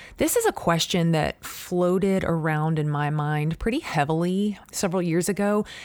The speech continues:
And to be honest, it still shows up for me. And it's not a bad thing, because to me, asking yourself this question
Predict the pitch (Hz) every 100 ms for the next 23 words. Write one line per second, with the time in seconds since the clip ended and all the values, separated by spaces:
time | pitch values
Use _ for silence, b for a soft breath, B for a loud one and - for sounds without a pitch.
0 | B - 277 277 233 247 294 - - -
1 | - 220 269 - 139 143 147 - - 156
2 | 147 147 147 135 - 208 202 - _ -
3 | 233 - 202 202 226 180 - 170 165 151
4 | - 139 131 139 165 208 208 180 - 180
5 | 196 247 294 294 - 202 - 240 226 220
6 | - 185 - 165 - 160 151 - 220 220
7 | 226